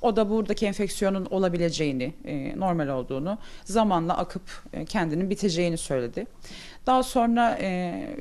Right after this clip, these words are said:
kendisi, başka hastanelere gittim, başka doktorlara gittim. E, hiç kimse teşhis koyamadı. İki yıl boyunca bu, e, sargı beziyle yaşamışım. İçeride sargı bezi varmış.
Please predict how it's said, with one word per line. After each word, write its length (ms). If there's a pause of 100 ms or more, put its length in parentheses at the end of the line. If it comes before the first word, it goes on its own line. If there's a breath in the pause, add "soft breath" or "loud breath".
(100)
kendisi, 580
başka 420
hastanelere 480
gittim, 280
başka 280
doktorlara 480
gittim. 500
E, 180
hiç 180
kimse 260
teşhis 280
koyamadı. 480
İki 200
yıl 180
boyunca 440
bu, 220 (320)
e, 240 (200)
sargı 420
beziyle 340
yaşamışım. 520
İçeride 280
sargı 340
bezi 220
varmış. 400